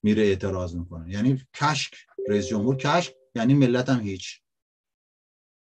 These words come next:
این باید تغییر کن تو ذهنیت‌های ما. ما انسان صاحب حق هستیم،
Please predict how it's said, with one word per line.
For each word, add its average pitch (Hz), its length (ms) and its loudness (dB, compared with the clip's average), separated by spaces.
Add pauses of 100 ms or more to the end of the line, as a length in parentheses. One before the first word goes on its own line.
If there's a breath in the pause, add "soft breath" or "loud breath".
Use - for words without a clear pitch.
(640)
این 185 240 6
باید 147 180 4
تغییر 127 440 0
کن 131 180 0
تو 107 100 -4
ذهنیت‌های 92 560 -6
ما. 87 180 -12 (1080)
ما 123 340 2
انسان 123 460 2
صاحب 110 600 -2
حق 139 320 0
هستیم، 226 480 0